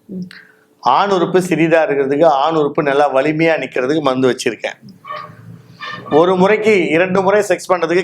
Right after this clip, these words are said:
Speaker 2: கேப்சூல் வச்சிருக்கேன். ஒரு முறை செய்யலாம், மறுபடியும் இன்னொரு வாட்டி செய்யலாம், ரெண்டு வாட்டி செய்யலாம். வலிமையான மாத்திரை வச்சிருக்கேன்.
Speaker 1: ம்.
Speaker 2: இதெல்லாம் போட்டு பர்மனெண்டா உங்க உடம்புல அந்த ஆண்மைத்தன்மை எப்பவுமே ஸ்டாண்டர்ட் ஆயிடும்.
Speaker 1: ம்.
Speaker 2: நீங்க ஐம்பது வயசு ஆனாலும் சரி, அறுபது வயசு ஆனாலும் சரி,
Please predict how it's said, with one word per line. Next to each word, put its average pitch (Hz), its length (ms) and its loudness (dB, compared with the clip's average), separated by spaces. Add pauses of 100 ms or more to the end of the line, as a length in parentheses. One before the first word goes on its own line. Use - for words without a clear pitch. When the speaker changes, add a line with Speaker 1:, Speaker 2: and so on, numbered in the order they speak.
Speaker 2:
கேப்சூல் 170 300 0
வச்சிருக்கேன். 110 380 -6 (800)
ஒரு 147 200 2
முறை 180 160 4
செய்யலாம், 165 440 0 (580)
மறுபடியும் 151 280 0
இன்னொரு 160 160 2
வாட்டி 165 200 0
செய்யலாம், 113 340 -2 (440)
ரெண்டு 143 260 2
வாட்டி 160 160 2
செய்யலாம். 120 360 0 (280)
வலிமையான 175 500 0
மாத்திரை 165 300 0
வச்சிருக்கேன். 123 380 -6 (120)
Speaker 1:
ம். 92 280 -10 (160)
Speaker 2:
இதெல்லாம் 165 380 2
போட்டு 160 380 2 (760)
பர்மனெண்டா 196 500 0
உங்க 180 180 0
உடம்புல 185 240 2
அந்த 156 200 -2
ஆண்மைத்தன்மை 156 640 0
எப்பவுமே 143 280 -2
ஸ்டாண்டர்ட் 151 420 -2
ஆயிடும். 104 300 -10
Speaker 1:
ம். 180 440 -8 (280)
Speaker 2:
நீங்க 139 180 2
ஐம்பது 160 280 0
வயசு 175 220 2
ஆனாலும் 175 300 0
சரி, 180 160 2 (760)
அறுபது 147 260 2
வயசு 180 240 2
ஆனாலும் 175 220 -2
சரி, 170 240 2